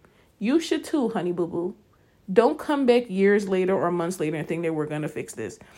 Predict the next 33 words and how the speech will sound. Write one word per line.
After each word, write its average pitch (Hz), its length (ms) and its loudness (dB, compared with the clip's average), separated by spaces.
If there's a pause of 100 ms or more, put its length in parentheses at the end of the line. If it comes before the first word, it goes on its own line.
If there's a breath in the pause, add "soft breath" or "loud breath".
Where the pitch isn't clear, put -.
(440 loud breath)
I 202 100 6
feel 262 280 2
like 277 420 4 (1500)
I've 202 220 6
done 208 300 6
that 190 340 2
too 202 280 0
much. 185 580 -2 (540 loud breath)
And 190 220 2
that's 190 240 6
what 196 180 4
lands 185 540 2
me 175 260 0
in 170 160 -4
the 160 80 0
position 165 680 -2
to 160 120 -6
always 156 760 -2 (240 loud breath)
be 160 220 -4
the 156 140 0
bad 156 360 0
guy. 196 460 2 (260 loud breath)
So 240 180 6
I 240 100 10
think 311 300 0
sometimes, 254 540 4
you 240 60 2
guys, 233 240 4
I 202 80 6
think 277 260 0
we 277 180 2
should 254 300 -2
just 214 600 2